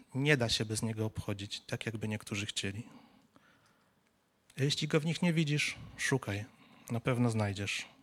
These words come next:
I tego sobie i wam życzę w te święta, abyśmy mogli naprawdę Go odnaleźć.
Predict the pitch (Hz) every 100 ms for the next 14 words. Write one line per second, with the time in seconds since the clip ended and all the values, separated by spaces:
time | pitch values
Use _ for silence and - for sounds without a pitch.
0 | _ _ _ _ - - - - _ _
1 | _ _ _ _ _ _ - 127 - 139
2 | 143 135 - 135 131 127 123 104 - 101
3 | 107 - 110 107 110 113 - - - -
4 | - - - - - - - _ _ -
5 | 131 - 127 123 120 117 - 120 117 110
6 | 107 110 - - - _ - 107 104 104
7 | 101 - -